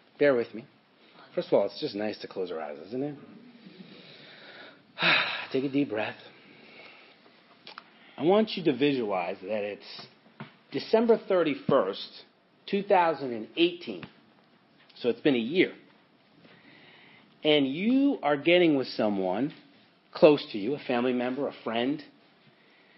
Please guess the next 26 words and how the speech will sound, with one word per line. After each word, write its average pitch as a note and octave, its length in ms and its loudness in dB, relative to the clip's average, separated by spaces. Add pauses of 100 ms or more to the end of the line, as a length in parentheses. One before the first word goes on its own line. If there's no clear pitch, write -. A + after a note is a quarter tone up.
(380)
and C3+ 80 4
you're G3 100 8
at G3 60 4
a F#3+ 100 -6
coffee G#3+ 260 0
shop. - 300 -8 (220)
And A#2+ 100 -6
maybe E3 160 -2
you're F3 100 0
at - 60 -10 (100)
Starbucks, C3 520 -2
or - 20 -10
maybe A#2+ 240 -8
if A2 100 -8
you G#2 60 -10
don't C3 200 -6
like G#2 180 -10
Starbucks, F2 560 -12
you're G2 160 -16
somewhere B2 240 -8
else. - 460 -14 (1040)
Um, F#2 580 -12 (540)
and C#3+ 140 0
you're C#3 80 -2
sitting G3 260 4
down. A#2+ 280 -6